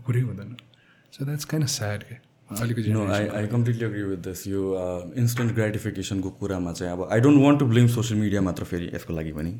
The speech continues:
Speaker 2: Lot of
Speaker 1: Hmm।
Speaker 2: people are like, "Social media is evil, evil," भन्ने kind of त्यो न्यारेटिभ मेरो होइन। Um, I feel like you need to have control over everything। Um,
Speaker 1: Absolutely।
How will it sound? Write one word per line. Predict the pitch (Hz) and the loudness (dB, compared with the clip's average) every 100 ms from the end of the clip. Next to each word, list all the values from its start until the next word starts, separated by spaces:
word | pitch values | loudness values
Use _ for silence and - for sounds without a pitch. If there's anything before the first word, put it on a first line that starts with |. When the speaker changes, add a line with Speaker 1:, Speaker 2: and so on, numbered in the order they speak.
| 90 | -2
Speaker 2:
Lot | 95 | -2
of | 113 | 0
Speaker 1:
Hmm। | |
Speaker 2:
people | 95 85 | 0 0
are | 82 | -2
like, | 90 | -2
"Social | 98 - 90 | -4 -2 -2
media | 82 | 0
is | 87 | -2
evil, | 78 92 85 | -2 -2 -2
evil," | 85 85 69 | -2 -2 -4
भन्ने | - | -6
kind | - 62 | -8 -8
of | - | -4
त्यो | 98 | 0
न्यारेटिभ | 90 85 85 | 2 2 2
मेरो | 87 78 | 2 0
होइन। | 65 60 58 - - - - - - - | -2 -4 -6 -12 -18 -18 -20 -20 -20 -10
Um, | - - 60 64 - | -8 -6 -8 -8 -6
I | 82 | -4
feel | 85 - 87 | -2 0 2
like | 85 - | 2 2
you | 98 | 4
need | 101 104 | 6 4
to | 95 | 2
have | 90 - | 0 0
control | 90 92 85 | -2 0 0
over | 78 76 | 2 2
everything। | 82 85 - 95 - - - - - - | 2 0 -4 -8 -12 -16 -16 -18 -20 -8
Um, | - | -2
Speaker 1:
Absolutely। | 69 - - - - - | 0 -2 -4 -6 -6 -10